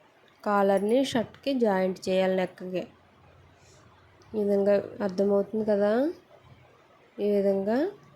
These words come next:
స్టిచ్ చేయాలి. చివరన కొంచెం మనం వదిలేసాం చూడండి హాఫ్ ఇంచు, అది మనకి ఎక్కడ ఫోల్డింగ్కి ఉపయోగపడుతుంది. బ-, బటన్ కాజా బెల్ట్ దగ్గర చిన్న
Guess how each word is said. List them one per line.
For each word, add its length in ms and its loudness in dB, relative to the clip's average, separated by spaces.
స్టిచ్ 280 -12
చేయాలి. 280 0
చివరన 420 0
కొంచెం 380 0
మనం 220 0
వదిలేసాం 520 0
చూడండి 520 -2
హాఫ్ 260 -12
ఇంచు, 280 -2
అది 260 -2
మనకి 280 0
ఎక్కడ 280 -2
ఫోల్డింగ్కి 560 0
ఉపయోగపడుతుంది. 840 -2
బ-, 440 0
బటన్ 440 -2
కాజా 320 0
బెల్ట్ 320 2
దగ్గర 400 0
చిన్న 300 -2